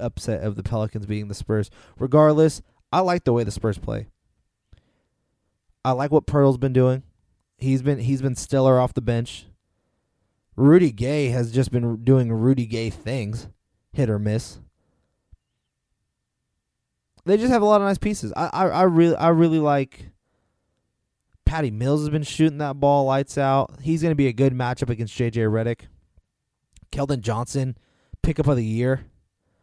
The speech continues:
for, for fantasy players. Plus three,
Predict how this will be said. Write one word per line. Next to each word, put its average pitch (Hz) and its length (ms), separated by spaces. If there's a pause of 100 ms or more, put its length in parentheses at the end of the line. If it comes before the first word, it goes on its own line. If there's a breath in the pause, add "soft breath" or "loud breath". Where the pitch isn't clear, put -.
(120)
for, 120 300
for 110 160
fantasy 127 420
players. 135 460 (1200)
Plus 202 220
three, 165 320